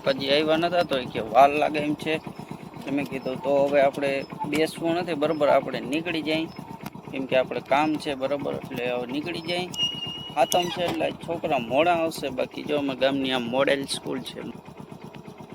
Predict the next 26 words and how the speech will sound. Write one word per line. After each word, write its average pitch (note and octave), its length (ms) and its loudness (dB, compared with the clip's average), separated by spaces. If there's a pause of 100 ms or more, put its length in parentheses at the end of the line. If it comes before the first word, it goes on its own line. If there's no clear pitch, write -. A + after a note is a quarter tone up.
(460)
અરે B2 160 -2 (1300)
બહુ E3+ 180 2
મોટી D#3+ 380 -2
બધી C#3 400 0
છે, D#3 80 -6 (300)
બરોબર? D3+ 320 -8 (260)
એક D#3+ 80 0 (100)
બિલ્ડિંગ D#3+ 400 2
છે, C#3 80 -2 (100)
એવી C#3 220 0
બે D3+ 220 2
બિલ્ડિંગ D3+ 300 0
હજી C3+ 260 -6
પાછળ D#3+ 440 2
છે, D#3+ 80 -4 (120)
એક C#3 100 -2 (120)
જનવાની C3 580 4
છે, - 80 -4 (240)
બીજી B2+ 300 0
એક - 100 -16
બિલ્ડિંગનું C3 560 -2
કામ C3+ 240 2
હવે C#3 240 -2 (800)
પાછું C#3+ 320 2
થવાનું E3+ 460 2
છે. F3+ 180 -10